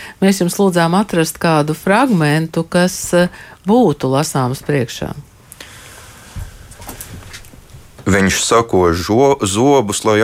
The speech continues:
Speaker 2: aizturētu vaidu, un tīši izaicina zvērisko neprātīgo niknumu, kas viņa locekļus raust kā krampjos. Viņa gadi ieaudzināti šajās grāmatās, viņa pētījumi un atradumi,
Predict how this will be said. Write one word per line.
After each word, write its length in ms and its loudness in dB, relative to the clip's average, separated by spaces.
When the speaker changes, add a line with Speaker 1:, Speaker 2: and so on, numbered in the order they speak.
Speaker 2:
aizturētu 640 0
vaidu, 500 2
un 160 -4
tīši 480 0
izaicina 560 0
zvērisko 720 0
neprātīgo 800 0
niknumu, 480 0
kas 240 -4
viņa 180 2
locekļus 720 -2
raust 380 0
kā 180 2
krampjos. 680 0
Viņa 200 0
gadi 440 2
ieaudzināti 800 0
šajās 340 2
grāmatās, 800 0
viņa 160 -2
pētījumi 720 0
un 100 0
atradumi, 640 0